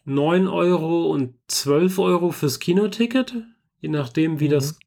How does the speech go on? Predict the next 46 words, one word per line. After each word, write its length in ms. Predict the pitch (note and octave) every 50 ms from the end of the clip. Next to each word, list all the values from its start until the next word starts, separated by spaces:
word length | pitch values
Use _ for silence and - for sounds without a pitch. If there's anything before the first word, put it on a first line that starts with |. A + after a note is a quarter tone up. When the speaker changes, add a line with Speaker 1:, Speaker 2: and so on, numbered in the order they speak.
| _ _ _
Speaker 1:
gelagert 540 | - C#3+ B2 B2 A#2+ B2 C#3+ F3 F#3 F#3+ F#3
ist. 400 | - G#3+ B3 A#3 - - - _ _ - - - _ _ _ _ _ -
Über 260 | F3+ D#3+ B2+ A#2+ B2+
Länge, 640 | B2 B2+ B2+ B2+ B2+ C3 B2+ B2+ B2+ B2+ B2 A#2+ A2+
drei 220 | A#2+ A2+ A#2 A#2+
D, 480 | A2+ B2 B2 B2 A#2+ A#2+ B2 B2+ C3 -
wobei 220 | C#3 C3 B2 C3 B2+
ich 80 | A#2+
kein 180 | B2 - C3+ C3
drei 180 | B2 C3 B2+ B2
D 120 | B2 B2+
mehr 140 | B2+ B2+ B2
Speaker 2:
Ja. 80 | C#3 C3
Speaker 1:
gucke, 220 | D#3+ F#3 - F3+
aber 100 | D#3+ C#3 C3+
es 120 | B2+ -
gibt 160 | - - -
manche 260 | D3 C#3 C#3+ C3 - B2
Filme, 300 | A#2+ - C#3+ C#3+ C#3 C3+
die 100 | B2+ C3+
immer 180 | C#3 C3+ C3 B2+
noch 180 | B2+ B2 A#2+
ein 60 | - B2
bisschen 260 | B2 A#2+ - B2+ A#2
teurer 320 | B2 C3+ D3 D#3+ F3+ F3+
sind. 240 | F3 F3+ F#3 F#3+ F#3+ - - - - - - - - - - - - - _
Und 180 | - F3 E3+ F#3
ich 120 | F3 C#3
Speaker 2:
Mhm. 60 | C3 C3
Speaker 1:
zahle 360 | - F3 D#3+ E3+ E3+ F3 E3+
aber 140 | D#3+ D3 D3+
jedes 580 | C#3 B2 B2 C#3 E3 F3 F3+ F#3 F3+ F#3 -
Mal 220 | D#3 D3 D3 C#3+ C3+
vierzehn 400 | - - C#3 - - D3 C#3+ D3
Euro 260 | C#3+ C3 B2+ B2 B2+
für 160 | B2+ - C3
Snacks. 560 | A#2+ - A#2+ A2 G#2+ - - - - - _ _ _ _ _ _ _ _ _ _ _ _ _ _ _ _ _ _ _ _ -
Speaker 2:
<laughs> 640 | - - - D#3 - - F#3+ - - - F#3+ - _ _
Ja. 220 | - C3+ C3+ B2+ -
Speaker 1:
Das, 360 | - C#3 C3 B2+ B2 - - -
äh, 440 | D3+ D3+ C#3+ C3+ C3 C3 C3 B2+
und 220 | B2+ - E3+ C#3+ B2
nur 220 | C3+ C#3 C#3+ F3
für 180 | F#3+ F#3 G#3 G#3
mich, 220 | G3 A3 G#3+ -
ne? 260 | C3+ A#2 A#2+ D#3 F#3+